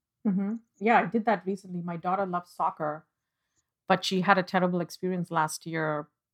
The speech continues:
The boys would push her, never give her a chance. They were very rough, and the coaches weren't doing anything. And she basically hated going to soccer. So,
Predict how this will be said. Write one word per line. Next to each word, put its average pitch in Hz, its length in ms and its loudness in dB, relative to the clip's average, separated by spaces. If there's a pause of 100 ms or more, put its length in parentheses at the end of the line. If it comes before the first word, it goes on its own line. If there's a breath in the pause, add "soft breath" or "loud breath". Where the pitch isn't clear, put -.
The 165 60 -4
boys 160 340 -2
would - 160 -10
push 240 300 -4
her, 208 580 2
never 160 220 -4
give 156 180 -8
her 156 100 0
a 151 60 -4
chance. 208 800 -2 (120)
They 160 60 -6
were 156 140 -6
very 147 200 -4
rough, 220 420 4 (960)
and 180 220 4
the 175 40 -2
coaches 196 440 0
weren't 180 220 2
doing 170 220 -4
anything. 170 440 -4
And 170 100 -8
she 202 240 -8
basically 220 380 0
hated 208 420 0
going 165 240 -4
to 147 60 -10
soccer. 160 420 0
So, 156 380 -4